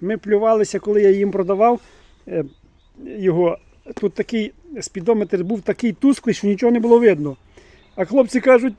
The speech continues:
там була ще пленка заводська, і вони ту пленку здерли, і от нормальний спідометр. І пробіг ще зовсім смішний, якщо то його спі-, пробіг. Навіть не півтори тисячі.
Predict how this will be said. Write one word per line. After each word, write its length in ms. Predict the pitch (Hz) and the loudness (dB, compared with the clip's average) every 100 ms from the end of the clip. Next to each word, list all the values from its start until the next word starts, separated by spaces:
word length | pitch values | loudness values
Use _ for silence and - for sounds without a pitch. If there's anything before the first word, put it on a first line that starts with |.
| - | 2
там 200 | 285 277 | 4 4
була 200 | 277 277 | 4 4
ще 140 | 277 | 0
пленка 420 | - 359 339 294 | 4 6 6 6
заводська, 640 | 247 254 254 - 233 226 247 _ _ | 4 4 2 0 4 4 4 _ _
і 40 | 190 | -4
вони 300 | 277 277 285 | 0 2 2
ту 120 | 254 | 0
пленку 380 | 302 294 285 285 | 2 4 4 0
здерли, 380 | 233 240 233 247 | 2 2 2 0
і 40 | |
от 200 | 247 247 | 0 0
нормальний 400 | 233 240 269 262 | 0 0 0 -2
спідометр. 600 | - 262 294 226 - 165 - - - - - | -2 -2 2 0 0 -4 -4 -18 -18 -18 -4
І 100 | 196 | -2
пробіг 400 | - 226 240 339 | 2 2 4 0
ще 140 | - 226 | 2 2
зовсім 360 | 226 190 190 | 2 2 -2
смішний, 540 | 165 202 - 226 160 - _ _ - _ _ _ - | -2 -2 -2 0 0 -2 _ _ -20 _ _ _ -6
якщо 260 | 185 - | -6 -4
то 120 | 208 208 | -2 0
його 180 | 196 | 4
спі-, 280 | 202 - 214 _ - _ _ | 2 0 -16 _ -20 _ _
пробіг. 500 | - 208 175 165 - - _ _ _ - _ - _ _ _ _ _ 180 | 0 2 2 -2 -2 -16 _ _ _ -20 _ -20 _ _ _ _ _ -6
Навіть 280 | 196 180 | -4 -4
не 120 | 214 196 | -6 -6
півтори 380 | 214 190 208 | -8 -6 -6
тисячі. 480 | 202 220 165 143 131 | -2 -4 -4 -12 -14